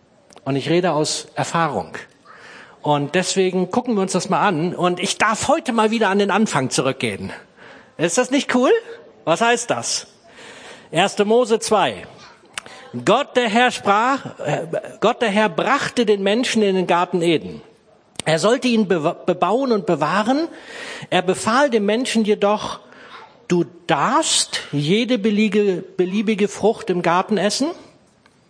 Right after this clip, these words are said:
abgesehen von den Früchten vom Baum der Erkenntnis des Guten und Bösen. Wenn du die Früchte von diesem Baum isst, musst du auf jeden Fall sterben.“ Hier geht's doch ganz simpel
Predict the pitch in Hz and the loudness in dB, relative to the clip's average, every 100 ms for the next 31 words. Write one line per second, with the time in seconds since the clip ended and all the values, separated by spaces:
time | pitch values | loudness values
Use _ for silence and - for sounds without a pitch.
0 | _ _ - - 151 - - 226 202 208 | _ _ -20 -2 -2 -2 -4 -2 0 0
1 | 208 214 - 165 156 131 - - 160 220 | 0 0 -2 -2 0 -2 -6 -2 -2 -2
2 | - - 190 160 139 147 160 165 147 120 | -6 -4 -2 -2 -2 0 0 -2 -2 -2
3 | - 143 160 - 170 - 120 - 175 156 | -4 -4 -4 -4 -4 -4 -6 -2 -2 -2
4 | 139 131 107 78 80 - _ _ _ _ | -4 -2 -2 -4 -14 -20 _ _ _ _
5 | _ - 123 135 143 143 127 220 - 175 | _ -6 -2 0 0 -2 0 -2 -2 -6
6 | 240 254 - _ 240 247 185 139 127 127 | -4 -6 -6 _ 0 0 -2 0 0 0
7 | 143 170 - - - - - - - - | -2 -2 -4 -8 -20 -20 -20 -20 -20 -20
8 | - - _ _ 135 135 156 139 135 135 | -20 -20 _ _ -4 -2 -2 -2 -2 -4
9 | 131 147 135 - 107 82 92 85 - - | -4 -6 -6 -4 -6 -6 -12 -18 -20 -20
10 | - _ - _ - - 202 165 185 - | -20 _ -20 _ -20 -2 -2 0 -2 -2
11 | - 156 - - - _ _ 156 160 165 | -6 -6 -6 -12 -16 _ _ -2 -2 -2
12 | 165 - - _ 120 143 139 120 113 104 | -6 -10 -12 _ -4 -4 -4 -6 -4 -4
13 | 107 | -6